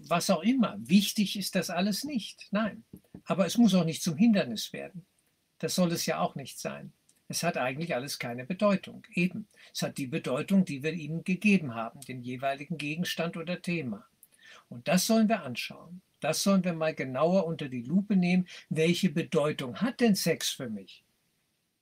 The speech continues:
Und wenn ich dann zu dem Schluss komme, ja, also wenn's im Himmel keinen Sex gibt, dann will ich da nicht hin. Ja, dann würde ich sagen, dann ist da noch ein Thema, ne?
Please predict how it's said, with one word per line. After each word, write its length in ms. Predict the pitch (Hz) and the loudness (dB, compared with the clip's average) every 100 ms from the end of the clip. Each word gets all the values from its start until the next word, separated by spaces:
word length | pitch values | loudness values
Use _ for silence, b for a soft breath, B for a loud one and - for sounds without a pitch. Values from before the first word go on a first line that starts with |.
| _ - - | _ -14 -12
Und 140 | 143 | -6
wenn 100 | 147 | -4
ich 100 | 160 | -2
dann 160 | 180 170 | 0 0
zu 120 | 165 | -2
dem 160 | 151 139 | -6 -6
Schluss 340 | - 214 - | 2 4 4
komme, 300 | - 208 208 | 6 6 8
ja, 260 | 190 151 135 | 6 2 -2
also 460 | 135 135 139 127 123 | -6 -6 -6 -8 -6
wenn's 520 | 131 143 - - - - | -6 -4 -6 -6 -8 -10
im 140 | 139 | -2
Himmel 260 | 151 190 175 | 6 8 6
keinen 300 | 175 147 123 | 2 -6 -4
Sex 340 | - 170 - | -4 -4 -4
gibt, 300 | 202 196 - | -2 -2 -2
dann 200 | 165 156 | -6 -6
will 140 | 143 143 | -6 -8
ich 140 | - | -6
da 120 | 165 | -2
nicht 180 | 165 185 | 2 4
hin. 260 | 190 135 - _ B B B B _ | 4 2 -2 _ B B B B _
Ja, 640 | 113 98 117 190 247 277 262 | -12 -4 2 6 6 4 -2
dann 240 | - 180 185 | 0 4 6
würde 160 | 196 | 4
ich 140 | 208 - | 2 2
sagen, 500 | 185 180 196 214 196 - | 0 2 2 2 0 -2
dann 220 | 147 175 | -2 -2
ist 180 | 170 - | -4 -2
da 80 | 170 | -2
noch 220 | 165 - | -2 -2
ein 240 | 165 175 | -2 0
Thema, 340 | 175 160 113 - | 2 0 0 -2
ne? 180 | 233 | -2